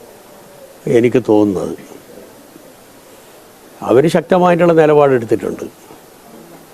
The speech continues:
അപ്പോ നമ്മളെ വടക്കൻ പാട്ടുകളിലെ ഉണ്ണിയാർച്ചയാണ് ഞാൻ ഓർക്കുന്നത്. ഒരു ബ്യൂറോക്രസിയിലെ ഒരു ഉണ്ണിയാർച്ചയായി ദിവ്യ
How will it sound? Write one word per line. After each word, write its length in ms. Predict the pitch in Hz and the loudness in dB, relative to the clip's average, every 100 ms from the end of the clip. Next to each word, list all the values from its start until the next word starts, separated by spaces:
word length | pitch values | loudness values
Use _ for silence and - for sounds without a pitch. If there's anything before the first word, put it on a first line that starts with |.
| - - - - - - - - - - - | -20 -20 -20 -20 -20 -20 -20 -20 -20 -20 -10
അപ്പോ 200 | 135 131 127 127 | -2 0 0 -2
നമ്മളെ 320 | 120 139 127 127 - 135 | -6 0 0 0 -2 -2
വടക്കൻ 340 | 123 123 151 143 | -2 0 0 2
പാട്ടുകളിലെ 640 | 139 127 139 143 139 139 139 - - - - - - - - - - - - - - - - - - - - - - - 123 | 0 0 2 2 2 0 -4 -10 -20 -20 -20 -20 -20 -20 -20 -20 -20 -20 -20 -20 -20 -20 -20 -20 -20 -20 -20 -20 -14 -2 2
ഉണ്ണിയാർച്ചയാണ് 800 | 139 156 151 147 127 143 131 123 | 4 4 4 2 0 2 2 0
ഞാൻ 120 | 120 117 107 | 0 0 -2
ഓർക്കുന്നത്. 440 | 98 92 - - - - - - - - - - - - - - | -4 -8 -8 -12 -16 -20 -20 -20 -20 -20 -20 -20 -20 -20 -20 -6
ഒരു 100 | 123 117 | -2 2
ബ്യൂറോക്രസിയിലെ 800 | 120 139 160 170 175 151 151 147 | 4 4 2 0 -2 2 2 4
ഒരു 100 | 139 131 | 2 2
ഉണ്ണിയാർച്ചയായി 760 | 131 135 135 127 - 127 110 98 - - - - - - - - - - - - - - - - - - - 123 | 2 0 0 -4 -2 0 -2 -6 -18 -20 -20 -20 -20 -20 -20 -20 -20 -20 -20 -20 -20 -20 -20 -20 -20 -20 -10 -4
ദിവ്യ 280 | 123 139 | 0 2